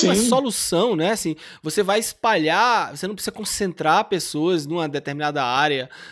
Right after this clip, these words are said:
Speaker 1: que gera bolsões de, de especulação imobiliária e todos os problemas que geram em relação a isso se dissolvem, né? Porque as pessoas vão morar onde preferirem, né? E,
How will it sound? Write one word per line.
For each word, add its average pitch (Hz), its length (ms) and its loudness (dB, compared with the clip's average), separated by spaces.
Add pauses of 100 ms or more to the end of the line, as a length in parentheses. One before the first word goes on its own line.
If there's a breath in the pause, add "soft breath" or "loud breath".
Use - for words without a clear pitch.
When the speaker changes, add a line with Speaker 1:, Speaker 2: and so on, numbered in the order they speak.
(120 loud breath)
Speaker 1:
que 123 320 -2
gera 135 400 2
bolsões 143 760 0
de, 139 300 -2 (340 loud breath)
de 127 160 -6
especulação 143 880 0
imobiliária 135 800 2
e 135 40 -2
todos 226 400 -4
os 208 100 -2
problemas 170 440 0
que 156 140 -4
geram 147 360 0
em 139 140 -6
relação 139 400 -2
a 131 100 -4
isso 160 200 -4 (260 loud breath)
se - 180 -2
dissolvem, 170 600 2
né? 160 80 0
Porque 165 100 -6
as 175 80 -2
pessoas 185 260 -4
vão 202 80 0
morar 202 300 4
onde 294 220 -2
preferirem, 196 760 0
né? 151 200 -4
E, 156 140 -6